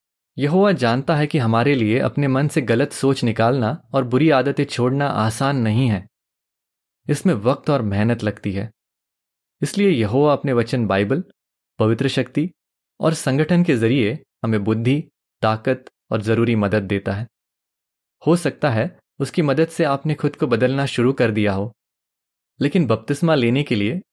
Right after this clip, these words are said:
आपको शायद और भी बदलाव करने पड़े। आइए जानें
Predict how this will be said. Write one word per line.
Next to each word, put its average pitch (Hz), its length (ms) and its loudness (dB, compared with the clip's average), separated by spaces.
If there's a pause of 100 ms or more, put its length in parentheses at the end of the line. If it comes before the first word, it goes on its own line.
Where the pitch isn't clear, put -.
(240)
आपको 127 320 -2
शायद 143 420 0
और 131 320 2
भी 135 140 0
बदलाव 113 360 2
करने 101 280 0
पड़े। 101 280 -2 (1080)
आइए 160 260 4
जानें 123 500 0